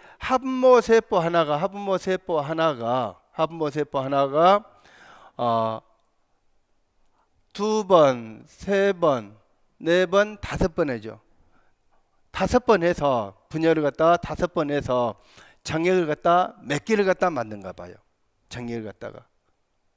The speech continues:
몇 개를 갖다요. 음. 몇 개 만들어지죠? 정액을 갖다가, 어, 봐볼까요? 여기에서 몇 개 나왔죠? 네 개 나왔죠. 하나가 해서 하나, 둘, 셋, 네 개 나왔죠.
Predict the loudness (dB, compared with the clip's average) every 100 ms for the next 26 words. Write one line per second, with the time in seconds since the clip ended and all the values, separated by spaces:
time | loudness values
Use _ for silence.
0 | _ _ -8 -4 -4 -4 -8 -10 -6 -4
1 | -4 _ -20 -20 _ _ _ _ 0 4
2 | 4 4 2 -6 -10 _ -20 -8 -6 -6
3 | _ _ _ _ _ _ _ _ -8 -2
4 | 0 0 0 0 0 0 _ _ _ _
5 | -16 0 2 2 0 0 4 4 2 -2
6 | _ _ _ _ -2 2 4 6 8 8
7 | 6 2 2 2 4 2 2 2 4 2
8 | -2 -18 _ _ 0 2 4 4 4 2
9 | 0 -8 -12 _ _ _ _ _ _ _
10 | _ _ _ 0 6 6 6 4 4 2
11 | 2 0 -6 -2 2 4 2 0 0 -2
12 | -2 -2 -2 0 0 2 0 -2 -4 -6
13 | -12